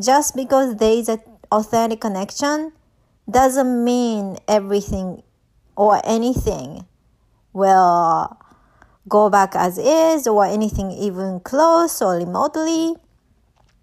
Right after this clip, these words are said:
Because there is a, guys, energetic, vibrational thing, right? When you are vibrating your core vibration,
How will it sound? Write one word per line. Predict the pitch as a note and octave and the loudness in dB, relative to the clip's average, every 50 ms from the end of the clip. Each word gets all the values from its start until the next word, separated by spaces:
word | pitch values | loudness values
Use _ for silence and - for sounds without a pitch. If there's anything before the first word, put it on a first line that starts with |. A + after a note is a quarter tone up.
| _ _ - | _ _ -18
Because | - - - G3+ A3 A3 G3+ | -10 -2 2 2 2 2 0
there | G3+ E3+ G#3+ A#3+ C4 A#3+ | -4 -2 0 0 0 0
is | - A#3 C4 C4 A3 | 0 0 0 0 0
a, | A3+ F#3 | 0 0
guys, | F3+ F3+ C3 G2+ G2+ - G3 G3+ - - - _ _ _ _ _ _ _ _ _ - | 2 2 2 2 2 -2 -4 -6 -10 -12 -14 _ _ _ _ _ _ _ _ _ 0
energetic, | G#3 A3+ A3+ A#3 A#3 G#3+ G3 G#3 G3+ G3+ G#3 G#3 G3+ F#3+ E3+ G#2+ - - _ - - - _ _ _ _ _ _ - | 0 0 2 0 0 -2 0 2 2 4 4 4 4 2 0 -2 -2 -6 _ -20 -20 -20 _ _ _ _ _ _ -8
vibrational | G#3 G3 G#3 G3+ G#3+ G#3 G3 G3 G#3 G#3+ A#3 A#3+ A#3+ A#3+ - - G3 F3 D#3+ D3+ F3 | 0 2 2 2 2 0 0 -2 0 2 2 2 2 0 -2 -6 -6 -6 -6 -6 -6
thing, | - - F3+ F3 - - - F#3 F3+ _ _ _ _ _ _ _ _ _ _ _ - _ _ - | -4 -6 -6 -6 -8 -14 -18 -20 -20 _ _ _ _ _ _ _ _ _ _ _ -20 _ _ -12
right? | - - - G3 E3+ F3+ F#3+ G3 - - _ _ _ _ _ - - - - - - - - | -6 -2 0 2 2 2 0 -2 -4 -10 _ _ _ _ _ -20 -20 -20 -20 -20 -20 -14 -4
When | - A#3+ C4+ C#4 C#4 C4 A#3+ G#3+ G#3+ | 0 2 2 2 2 0 -2 -4 -4
you | A3+ C#4 D4+ E4+ | -4 -2 0 2
are | F#4 F4+ E4 C#4 | 4 4 2 2
vibrating | G#3 G#3+ A3 A3+ B3 C#4 B3+ B3+ A#3+ A3+ G#3 G3 G3 F#3 F#3 F3+ E3+ F3 E3+ E3+ F#3 F#3+ G3+ G3+ _ _ _ _ _ _ _ _ _ _ _ _ _ _ _ _ _ _ _ _ _ _ _ _ _ _ _ _ _ _ _ _ _ _ _ _ _ _ _ _ _ - | 2 2 2 4 2 0 -2 -2 -2 -2 -2 -2 -4 -4 -6 -8 -8 -8 -10 -10 -10 -12 -12 -14 _ _ _ _ _ _ _ _ _ _ _ _ _ _ _ _ _ _ _ _ _ _ _ _ _ _ _ _ _ _ _ _ _ _ _ _ _ _ _ _ _ -4
your | G#3+ A3 A#3 A3+ A3+ A#3 A3 A3 A3 | 0 2 4 6 6 6 6 4 2
core | A3 - - - A#3+ B3 B3 A#3 A3+ | 0 -4 -6 0 2 4 4 4 4
vibration, | G3+ G3+ F#3 D#3+ D#3 D#3+ D3+ C#3+ F#3 F3+ - - - - | 4 2 0 0 -2 -6 -8 -6 -6 -8 -8 -10 -14 -16